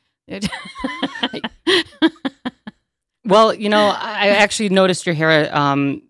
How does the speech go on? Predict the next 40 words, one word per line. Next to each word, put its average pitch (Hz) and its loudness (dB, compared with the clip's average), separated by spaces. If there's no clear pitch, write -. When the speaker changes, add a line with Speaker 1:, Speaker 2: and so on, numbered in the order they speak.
Speaker 2:
a 160 -4
week 143 -2
ago, 143 0
and 143 2
I, 143 0
I 160 -4
really 147 0
like 135 -2
it. 143 -4
I 135 -2
was 139 -6
trying 170 0
to 156 0
go, 143 0
um, - -10
like 165 -14
that, 135 -4
the 131 -6
silvery 170 -2
white, 170 -10
but 151 -2
Speaker 1:
Mm-hmm. 185 -14
Speaker 2:
it 123 -18
never, 147 -6
if 185 -8
you 190 -6
don't 175 -2
have 156 2
it, 175 -2
it 165 -4
doesn't 151 -2
stay. 139 -8
It 147 -18
doesn't 143 -10
stay 220 -8
Speaker 1:
No, 220 0
Speaker 2:
very 185 -4
well. 180 -10
Speaker 1:
it 165 -16
doesn't. 202 -4